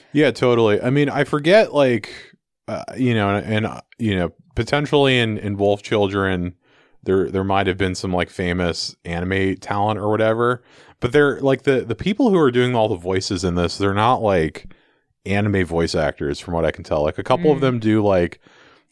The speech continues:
Speaker 1: American, uh, animation and stuff like that. But generally, like,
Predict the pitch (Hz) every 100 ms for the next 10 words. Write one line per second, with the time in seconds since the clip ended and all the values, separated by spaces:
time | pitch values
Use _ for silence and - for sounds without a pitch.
0 | - 95 90 92 95 92 113 101 98 92
1 | 90 - 92 90 85 82 78 - 95 92
2 | 90 98 135 127 - 139 151 139 151 147
3 | - 117 90 101 117 185 180 147 113